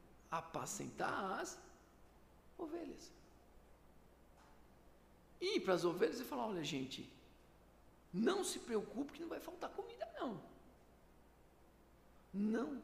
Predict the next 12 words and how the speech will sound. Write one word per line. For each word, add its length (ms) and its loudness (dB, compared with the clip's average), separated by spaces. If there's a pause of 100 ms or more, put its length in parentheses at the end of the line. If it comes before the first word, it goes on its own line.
se 180 -10
preocupe 720 0 (260)
que 100 -4
não 160 4
vai 160 0
faltar 480 -4 (560)
comida. 300 -6 (880)
O 80 2
básico 600 2
não 140 2
vai 200 -2
faltar. 420 -10